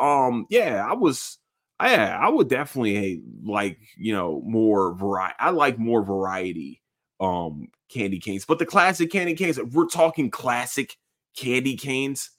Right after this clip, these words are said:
then yes, I understand. I would definitely agree that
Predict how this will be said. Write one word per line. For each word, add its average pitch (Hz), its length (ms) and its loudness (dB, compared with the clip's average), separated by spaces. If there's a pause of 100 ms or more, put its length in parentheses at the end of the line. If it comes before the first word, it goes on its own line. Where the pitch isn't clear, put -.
(380)
then 113 260 6
yes, - 840 2 (340)
I 113 200 2 (120)
understand. 110 920 0 (460)
I 110 320 6
would 95 480 0
definitely 107 480 0
agree 95 720 -4 (380)
that 98 360 0